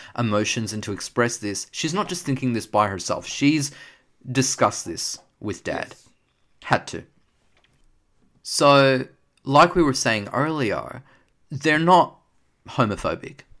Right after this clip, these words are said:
Speaker 2: Mm.
Speaker 1: They're, they're not l-, Bible bashers or, or Torah bashers or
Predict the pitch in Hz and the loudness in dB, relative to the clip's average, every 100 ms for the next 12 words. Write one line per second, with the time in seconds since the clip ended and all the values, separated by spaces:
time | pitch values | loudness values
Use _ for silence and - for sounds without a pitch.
0 | _ _ 156 123 98 _ _ _ - 160 | _ _ -10 -10 -10 _ _ _ -12 -4
1 | 151 139 143 139 143 139 123 117 117 107 | -2 -2 -2 -2 -2 -4 -6 -6 -2 2
2 | 110 110 107 107 107 - 110 107 104 104 | 2 0 -2 -2 -2 -4 0 2 2 0
3 | 104 101 - - - 104 95 92 98 87 | -4 -8 -12 -20 -12 -6 -4 -4 -8 -10
4 | 85 - 98 101 95 98 - 101 95 - | -10 -6 -2 -2 -2 -4 -4 -6 -6 -8
5 | - 98 | -8 -8